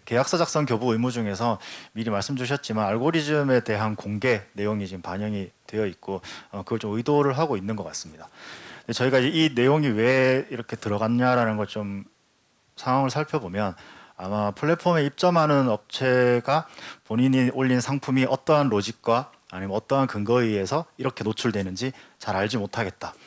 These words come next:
이 정보의 불투명성이 결국에는 불공정성을 야기하는 것이 아닌가. 아니면 이 로직을 마음대로 좌지우지할 수 있는 것이 플랫폼 사업자의, 어,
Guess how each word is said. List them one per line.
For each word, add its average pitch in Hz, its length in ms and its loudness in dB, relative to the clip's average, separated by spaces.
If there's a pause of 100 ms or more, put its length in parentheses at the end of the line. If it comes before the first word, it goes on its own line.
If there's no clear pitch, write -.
(440)
이 131 340 2
정보의 123 440 2
불투명성이 127 760 0
결국에는 110 540 -2
불공정성을 110 640 -2
야기하는 101 380 -4
것이 98 200 -6
아닌가. 82 380 -12 (420)
아니면 101 220 -4
이 120 180 2
로직을 113 560 2 (240)
마음대로 107 420 2
좌지우지할 117 720 -2
수 - 140 -6
있는 110 220 -2
것이 107 360 -2
플랫폼 120 640 0
사업자의, 110 560 -2 (560)
어, 87 360 -10